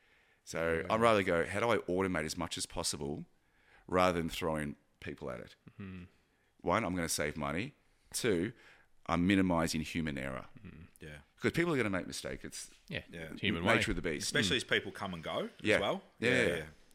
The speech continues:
Speaker 1: yeah. Um, so I'm like, "Okay, how do I automate it? If I can't automate it, then I'll hire a person for it."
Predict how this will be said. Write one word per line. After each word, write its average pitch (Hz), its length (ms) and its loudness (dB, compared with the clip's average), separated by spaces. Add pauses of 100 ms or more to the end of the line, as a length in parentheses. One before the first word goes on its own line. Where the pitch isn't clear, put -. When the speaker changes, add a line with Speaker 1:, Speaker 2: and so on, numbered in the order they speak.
Speaker 1:
yeah. 92 220 2
Um, 90 80 0
so 107 120 -2
I'm 104 60 0
like, 95 140 2
"Okay, - 160 0
how 110 100 0
do 127 80 6
I 120 40 8
automate 104 300 4
it? 104 60 2
If - 120 -2
I 85 60 -2
can't 117 200 0
automate 92 260 4
it, - 120 -4
then 92 120 0
I'll 80 320 0 (340)
hire 80 180 -4
a - 20 -2
person 76 300 -8
for 62 220 -8
it." - 100 -14